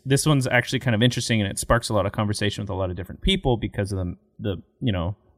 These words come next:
how people think about Commander, and that is, I build my deck to then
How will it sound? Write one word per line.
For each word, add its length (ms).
how 240
people 360
think 300
about 320
Commander, 500
and 140
that 160
is, 160
I 140
build 400
my 140
deck 380
to 120
then 300